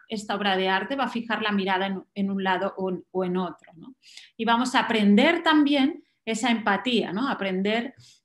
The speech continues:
que aunque estemos observando lo mismo, aunque estemos guiándonos por un mismo material, las miradas son diversas porque somos absolutamente diversos, ¿no?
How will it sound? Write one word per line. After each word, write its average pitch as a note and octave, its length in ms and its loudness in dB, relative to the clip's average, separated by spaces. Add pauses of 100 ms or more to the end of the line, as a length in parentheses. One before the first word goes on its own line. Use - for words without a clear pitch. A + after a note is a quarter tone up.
(140)
que A3+ 600 0
aunque A3 260 2
estemos B3 360 0
observando A3+ 760 2
lo G3 100 2
mismo, C#4 640 2
aunque F#3 240 -10
estemos G#3 640 -4 (200)
guiándonos A#3 720 4
por G3+ 180 -4
un G#3+ 100 -2
mismo G#3 280 -2
material, G3+ 720 0 (280)
las A3+ 260 2
miradas A3+ 580 2
son A#3+ 180 4
diversas - 800 0
porque G#3+ 280 -6
somos G#3+ 460 -6 (340)
absolutamente G3 720 -2
diversos, - 580 -8
¿no? F#3 200 -12